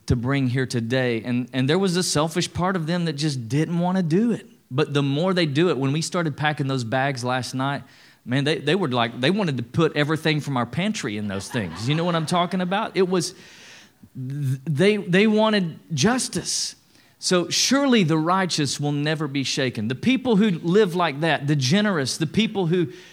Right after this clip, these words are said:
think about others first, they won't be shaken. Things may fall around, uh, around them, but they'll, they'll stand firm and they will leave a legacy. They'll be remembered forever. That's our theme verse. Now, last week, I kinda talked really briefly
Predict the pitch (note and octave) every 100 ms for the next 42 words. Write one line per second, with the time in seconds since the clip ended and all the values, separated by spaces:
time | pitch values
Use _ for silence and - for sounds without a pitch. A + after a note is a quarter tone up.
0 | - - G3 G3+ F3+ E3+ F#3 F3+ D#3 -
1 | - F#3 - - - - - - C#3 B3
2 | C4 F#3+ G3 D#3+ G3 F#3+ E3 G2+ - G#3
3 | G3+ G3+ G3+ - F#3+ G3 F3 G3 G3 F#3
4 | - _ _ - C#3 C#3 C#3+ F3+ G3 C#3+
5 | C3+ B2+ A#2+ B2 E3+ F3+ - D3 F#3+ -
6 | D#3 B2+ A#2 D3+ C#3+ A#2 A2+ - _ B2
7 | A#2+ C3 E3+ D3+ D3 C3 C#3 D3 B2 B2
8 | A#2+ G#2+ - A2 G#2 C3+ B2 B2 A2 E3
9 | D#3+ C3+ B2 C3+ C#3 A#2+ G#2+ G#2 A#2 -
10 | _ - B2 - B2 F2+ D2 - - -
11 | - D#3+ - C3 D#3+ C#3+ B2 C3+ A2 -
12 | - - - - C#3+ D3 F#3 G3+ F3 F3+
13 | C#3+ D3+ G3 F3+ B2 - - - F3 C#3
14 | B2 D#3 G3 F3+ C3+ E3 D#3+ B2+ B2